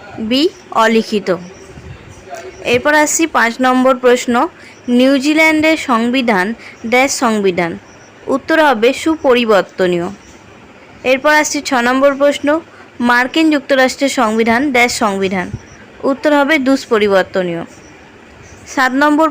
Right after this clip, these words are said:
প্রশ্ন, মর্যাদা ও গুরুত্বের দিক থেকে বিচার করে অনেকে লিখিত সংবিধানকে অলিখিত সংবিধান অপেক্ষা ড্যাশ বলে মনে করে। উত্তর হবে শ্রেষ্ঠ। আট নম্বর প্রশ্ন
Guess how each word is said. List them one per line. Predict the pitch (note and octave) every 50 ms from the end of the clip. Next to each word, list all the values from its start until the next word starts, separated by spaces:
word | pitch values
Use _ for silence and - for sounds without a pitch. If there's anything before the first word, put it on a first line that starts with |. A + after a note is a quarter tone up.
| D4
প্রশ্ন, | D4+ D#4 D4+ - - D4+ D4+ D#4+ E4+ - - - - - - - - A#3+
মর্যাদা | A#3+ A#3+ B3 B3+ C4 B3+ D4+ D4+ D4 D4+ D#4 D#4 - -
ও | C4+ C#4+ C#4
গুরুত্বের | A#3+ A#3+ A3+ A3+ A#3+ A#3+ - D4 C#4+ B3
দিক | C4 D4 C#4 -
থেকে | - D4 C4 - G#3 A3 A#3+ A3 G#3+
বিচার | G#3+ G3+ - C4+ C4+ C4+
করে | - D4 D4 C#4+ C4 A3 G#3 G#3+ C3+ - - - - - - -
অনেকে | - - A3+ A#3 C4 D4 C4+ D4 C4 A#3
লিখিত | A3+ A#3 A#3 - - D4 C#4 D#4+ D#4+ D#4+ E4 D4+ -
সংবিধানকে | D4 A#3 A3+ A3+ A#3 B3 C#4+ C#4+ C#4+ C#4+ C4+ C4+ B3+ B3+ -
অলিখিত | - F#3 G#3 G#3+ A#3 A3 C#4+ C4 D4+ D4 - D4+
সংবিধান | C#4+ C4+ C#4 C#4 C4+ D4+ D4 C#4 C4+ C4+
অপেক্ষা | - - D4 - - - A#3+ G#3+ A3 G#3 G#3
ড্যাশ | A#3 A3 A3+ B3+ B3+ - B3+
বলে | A#3+ A#3+ A#3+ B3
মনে | A#3+ A3 G3 F#3+ F#3+ F#3
করে। | - F3+ F3 F3+ G#3+ - - - - - - - - -
উত্তর | - C4 B3 - - D4 D#4 D#4
হবে | C#4+ A#3+ D4 C#4+
শ্রেষ্ঠ। | - - B3+ G#3+ G#3 G#3 - - - G3 E3 D3 - - - - - - - - - - - - - - - A3+
আট | A#3+ A#3+ C4 C#4+
নম্বর | C#4+ C#4 C4+ C4 A#3+ A3+
প্রশ্ন | G3 F#3+ G#3 - -